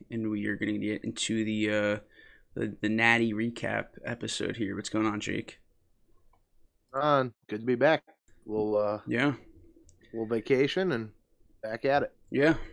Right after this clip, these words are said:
Speaker 1: for sure. It was definitely a busy two weeks. Um, but yeah, happy to be back. So let's, uh, let's just hop into it here. Uh, as always, let's, let's go into, like, our retail breakdown. Pretty, like, I would say slow,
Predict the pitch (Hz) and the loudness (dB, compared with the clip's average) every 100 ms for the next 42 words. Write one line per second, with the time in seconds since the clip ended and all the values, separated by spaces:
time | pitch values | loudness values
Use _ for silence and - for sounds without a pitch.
0 | - - - 123 - 135 107 - 117 - | -14 -8 -4 -2 0 2 0 0 -4 0
1 | 131 120 117 113 - 104 98 78 101 - | -2 0 0 0 -2 -4 -2 -4 -4 -6
2 | - - - - 110 107 104 98 95 - | -8 -8 -10 -6 -2 -2 -2 -6 -8 -12
3 | - _ _ - - 110 104 107 107 110 | -20 _ _ -4 0 2 0 -2 -4 -4
4 | 104 101 98 101 101 - 104 92 107 - | -4 -6 -4 -4 -4 -6 -8 -6 -6 -4
5 | 107 104 95 101 - - - _ - - | -2 0 -2 -6 -12 -20 -20 _ -20 -20
6 | _ - 117 113 110 113 101 92 82 71 | _ -6 -4 -4 0 2 2 -2 -2 -2
7 | 107 95 - - _ _ - 92 - 123 | 0 0 -2 -8 _ _ -4 0 2 2
8 | 120 127 113 143 - - 127 - 131 117 | 2 4 4 2 -4 -4 -4 0 0 0
9 | - 98 101 101 98 107 110 110 101 101 | 0 -2 -2 -4 -4 -4 -2 0 0 0
10 | - _ - - - _ - 120 117 117 | -6 _ -20 -20 -20 _ 2 6 6 6
11 | 120 113 113 - - 240 135 101 - - | 2 2 0 -2 0 4 4 4 -2 -2
12 | 120 117 - 117 - - 117 117 117 113 | 0 0 0 0 0 0 2 4 4 4
13 | 113 | 2